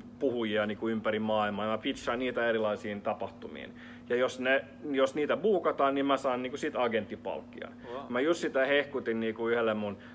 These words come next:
Speaker 1: mun tutulle ja se sanoi, että no mut, no mut onhan se helppoa, kun sulla on niinku tollanen. Mä sanoin, että niin, mutta et, et sä saat noin paljon rahaa niinku siitä niinku muutamasta mailista. Kun se on periaatteessa sitä, että mä lähetän pari mailia, niin mä saatan tienata siitä muutaman tonnin.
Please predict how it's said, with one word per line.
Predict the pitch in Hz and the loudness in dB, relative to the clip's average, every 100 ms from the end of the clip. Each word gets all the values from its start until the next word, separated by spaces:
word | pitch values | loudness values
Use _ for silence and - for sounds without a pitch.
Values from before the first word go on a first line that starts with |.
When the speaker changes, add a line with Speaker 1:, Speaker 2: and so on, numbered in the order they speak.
| - - | -12 -8
Speaker 1:
mun | 113 | 0
tutulle | 196 202 147 131 131 | 0 4 4 6 6
ja | 127 | 4
se | 127 | 2
sanoi, | 143 131 123 117 | 4 4 4 2
että | 127 | 2
no | |
mut, | 131 131 123 - 160 | 2 0 -2 -8 -2
no | |
mut | 143 135 | 0 4
onhan | 156 117 | 4 4
se | 117 139 | 4 6
helppoa, | 151 139 135 117 113 | 8 8 6 4 4
kun | 113 | 2
sulla | 110 123 113 | 0 2 4
on | 113 | 4
niinku | 117 120 | 2 -2
tollanen. | 113 120 117 107 107 - - | 4 6 8 6 0 -10 -6
Mä | 139 | -2
sanoin, | 143 160 | 4 4
että | 156 | 4
niin, | 175 165 160 | 4 4 2
mutta | 151 - 151 - 381 165 | 2 4 4 2 0 2
et, | 147 156 | 2 2
et | - | 0
sä | 143 | 4
saat | 156 139 | 4 6
noin | 151 143 | 6 4
paljon | 123 127 123 | 6 6 6
rahaa | 127 123 120 107 | 6 6 6 4
niinku | 107 107 | 0 -2
siitä | - 117 107 107 | -2 -2 0 0
niinku | 107 110 | -2 -4
muutamasta | 123 117 110 107 107 | -2 -2 0 -2 -2
mailista. | 117 113 107 98 101 - 101 | 2 4 4 2 -4 -6 -8
Kun | 104 139 | -4 0
se | |
on | 147 | 2
periaatteessa | 185 165 135 117 120 113 | 6 8 8 6 2 -2
sitä, | 131 117 113 | -2 0 0
että | 107 110 104 - - - | 0 -2 -6 -8 -20 -8
mä | 127 | 0
lähetän | 113 110 151 | 2 4 2
pari | - 151 139 | 2 4 6
mailia, | 131 131 127 117 113 | 6 6 6 4 2
niin | 110 107 | 0 0
mä | 107 | 0
saatan | 113 107 104 | 2 0 0
tienata | 113 104 98 | 0 0 -2
siitä | 101 104 110 | -6 -6 -4
muutaman | 104 101 101 98 | -4 -4 -4 -4
tonnin. | 101 95 80 | -4 -6 -8